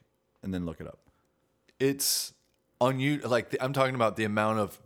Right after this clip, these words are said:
Speaker 2: video content that's uploaded on YouTube a day.
Speaker 1: Yeah.
Speaker 2: It's something like a million hours.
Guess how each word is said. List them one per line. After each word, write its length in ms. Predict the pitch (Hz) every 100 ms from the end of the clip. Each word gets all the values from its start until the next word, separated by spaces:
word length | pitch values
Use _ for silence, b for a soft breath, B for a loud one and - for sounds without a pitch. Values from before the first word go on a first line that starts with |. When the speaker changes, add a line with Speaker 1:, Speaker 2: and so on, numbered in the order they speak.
| 90
Speaker 2:
video 380 | 104 107 123
content 560 | 120 123 127 135 135 131
that's 160 | 101 -
uploaded 540 | - 104 107 107 104
on 160 | 98 101
YouTube 340 | 101 101 107
a 60 | 92
day. 480 | 82 92 98 127 101
Speaker 1:
Yeah. 260 | 98 87 - _ _ _ -
Speaker 2:
It's 180 | 113
something 320 | - 180 - 127
like 220 | 101 -
a 100 | 113
million 440 | 113 110 104 95 87
hours. 640 | 80 78 73 - - -